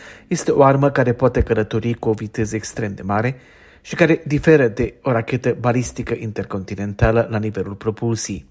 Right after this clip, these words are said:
La evenimentul virtual la care a făcut anunțul, Putin a spus că acest armament va feri Rusia de amenințări externe. Această veste survine într-un moment în care liderul de la Kremlin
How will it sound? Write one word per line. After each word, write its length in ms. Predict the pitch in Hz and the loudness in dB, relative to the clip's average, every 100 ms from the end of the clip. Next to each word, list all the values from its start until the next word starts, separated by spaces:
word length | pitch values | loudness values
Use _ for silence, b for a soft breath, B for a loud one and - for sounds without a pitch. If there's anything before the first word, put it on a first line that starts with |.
| _ _ _ b b b b b b | _ _ _ b b b b b b
La 140 | 131 | 4
evenimentul 560 | 131 127 123 117 113 107 | 4 4 2 0 -2 -2
virtual 500 | 117 104 - 135 151 | -4 -4 4 6 8
la 100 | 147 | 6
care 360 | 120 113 117 - | 4 2 0 -2
a 100 | 117 | -6
făcut 320 | 110 104 113 | -6 -8 -8
anunțul, 440 | 113 127 139 175 | -6 -4 0 -2
Putin 380 | 151 156 147 139 | 0 -2 -2 -4
a 80 | - | -6
spus 460 | 104 - 123 143 - B B B B | -10 -6 -4 -4 -6 B B B B
că 100 | 147 | 0
acest 300 | 143 202 - | 2 0 0
armament 480 | 127 110 107 143 | 0 0 2 0
va 120 | 143 143 - | 2 0 2
feri 280 | 135 131 | 0 0
Rusia 460 | 117 117 - 123 110 | 0 -2 -2 2 4
de 100 | 113 | 2
amenințări 600 | 135 117 104 104 - 87 | -2 -4 -4 -6 -8 -8
externe. 600 | 101 - 120 113 107 67 b b b b b b - | -8 -2 0 0 -2 -14 b b b b b b -2
Această 420 | 143 139 - 117 | 2 2 0 -2
veste 360 | 113 117 - | 0 0 0
survine 500 | 190 - 127 127 120 120 | 0 0 -2 -2 -2 -4
într-un 240 | 113 - | -8 -8
moment 400 | 107 101 120 139 | -6 -4 -4 -2
în 80 | 143 | 0
care 240 | 123 120 110 | 2 2 0
liderul 380 | - 107 98 | 0 0 -2
de 100 | - | -6
la 120 | - - | -6 -6
Kremlin 540 | - 113 117 127 | -2 -2 0 -2